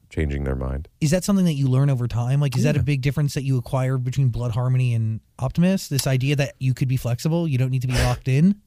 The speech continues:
Speaker 1: I think those two projects I was pretty flexible on. I think it was sort of between, like,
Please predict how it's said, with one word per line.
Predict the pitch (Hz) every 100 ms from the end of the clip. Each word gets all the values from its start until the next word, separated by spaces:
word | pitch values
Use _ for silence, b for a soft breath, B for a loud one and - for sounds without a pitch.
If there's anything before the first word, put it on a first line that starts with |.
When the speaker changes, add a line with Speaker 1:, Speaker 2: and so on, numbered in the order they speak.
| -
Speaker 1:
I | 147
think | 262
those | 165 170 -
two | 185
projects | 165 147 120 101 98
I |
was | 90
pretty | - 95
flexible | - 92 - 85 85
on. | 87 82
I | 85
think | 101 98
it | 95
was | 87 82
sort | 90 82
of | 78
between, | - - 87 82
like, | 76 71